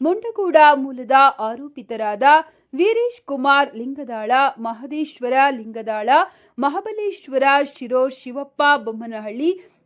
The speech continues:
ಒಟ್ಟು ಐವರು ಆರೋಪಿಗಳನ್ನ ಬಂಧಿಸಿದ್ದು, ಬಂಧಿತರಿಂದ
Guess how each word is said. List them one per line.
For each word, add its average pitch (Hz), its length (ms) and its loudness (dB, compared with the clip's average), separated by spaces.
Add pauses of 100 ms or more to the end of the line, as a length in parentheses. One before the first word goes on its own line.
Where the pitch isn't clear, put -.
ಒಟ್ಟು 262 440 -4
ಐವರು 339 560 -4
ಆರೋಪಿಗಳನ್ನ 247 760 -2 (140)
ಬಂಧಿಸಿದ್ದು, 214 680 -12
ಬಂಧಿತರಿಂದ 214 680 -10